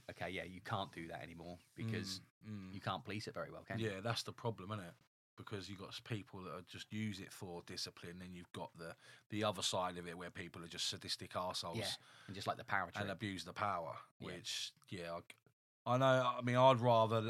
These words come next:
Speaker 2: I'd rather that discipline fall with me as a parent.
Speaker 1: Yeah, definitely.
Speaker 2: If that's the case, I mean, you know, I wouldn't, I don't think, I mean, just to say, for instance, they brought that back in now, like,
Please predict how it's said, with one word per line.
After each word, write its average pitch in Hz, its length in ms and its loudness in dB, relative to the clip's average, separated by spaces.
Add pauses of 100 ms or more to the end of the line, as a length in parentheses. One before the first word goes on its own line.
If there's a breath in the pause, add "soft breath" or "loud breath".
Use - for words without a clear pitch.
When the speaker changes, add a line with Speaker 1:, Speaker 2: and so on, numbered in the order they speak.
Speaker 2:
I'd 120 200 10
rather 117 260 8
that 110 180 2
discipline 113 520 -4
fall 113 180 -2
with 98 160 -6
me 113 240 0
as 107 100 -2
a 107 60 -4
parent. 120 540 2 (420)
Speaker 1:
Yeah, 123 160 6
definitely. 104 440 0 (140)
Speaker 2:
If 120 140 0
that's 123 220 6
the 117 100 -4
case, 110 380 4
I - 20 -2
mean, 107 280 -2 (880 loud breath)
you 113 80 2
know, 104 180 2
I 117 80 12
wouldn't, 117 320 4 (100)
I 117 60 -2
don't 123 240 8
think, 107 340 -2
I - 60 2
mean, 143 180 6
just 147 180 2
to 139 60 4
say, 135 180 8
for 135 140 2
instance, 120 220 2
they 127 140 6
brought 120 320 2
that 123 240 2
back 127 320 4
in 113 260 2
now, 127 460 2 (440)
like, 101 280 0